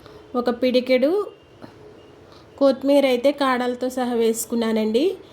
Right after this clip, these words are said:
దీనిలోనే కొద్దిగా అల్లం, ఒక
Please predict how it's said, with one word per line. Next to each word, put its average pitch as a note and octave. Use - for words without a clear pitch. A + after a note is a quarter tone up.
దీనిలోనే B3+
కొద్దిగా A3
అల్లం, A3+
ఒక A#3